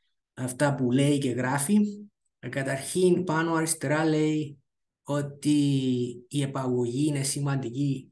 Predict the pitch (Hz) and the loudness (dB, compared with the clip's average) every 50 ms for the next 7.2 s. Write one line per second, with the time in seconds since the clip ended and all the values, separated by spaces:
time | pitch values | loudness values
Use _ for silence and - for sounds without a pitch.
0 | _ _ - - - 139 123 135 117 - - - - 139 139 135 - - 123 123 | _ _ -10 -8 -6 -6 -4 -4 -4 -4 -6 -6 -4 -4 -4 -4 -4 -6 -6 -4
1 | 123 131 131 127 127 - 175 175 175 - - 143 135 120 110 - 127 117 110 104 | -2 -2 -2 -2 2 4 6 8 8 6 6 4 0 0 -2 -4 -4 -4 -4 -4
2 | 107 104 107 120 131 151 185 220 254 - - - - _ - - - - - _ | -6 -4 -2 0 2 4 4 2 2 0 -8 -16 -20 _ -20 -20 -20 -20 -20 _
3 | _ _ _ _ - - 123 127 131 127 127 127 127 127 127 127 127 - 131 139 | _ _ _ _ -10 -6 -4 -2 0 0 2 2 2 2 0 0 0 0 0 0
4 | 135 160 165 165 165 160 160 170 - - - 175 165 160 156 - - - - _ | 2 2 0 2 2 2 2 2 2 2 4 6 6 6 4 2 -2 -8 -12 _
5 | _ - 131 131 139 135 - - - - 127 131 135 135 - - 147 147 143 160 | _ -8 -8 -6 -4 -2 -2 -2 -2 0 -2 -2 -4 -4 -4 -4 -4 -2 0 2
6 | 160 156 156 151 143 - - - 139 139 139 143 147 143 143 151 156 156 151 147 | 2 2 2 2 0 -2 -2 0 0 2 2 2 4 4 2 2 2 2 0 0
7 | 139 - - - | -2 -4 -8 -12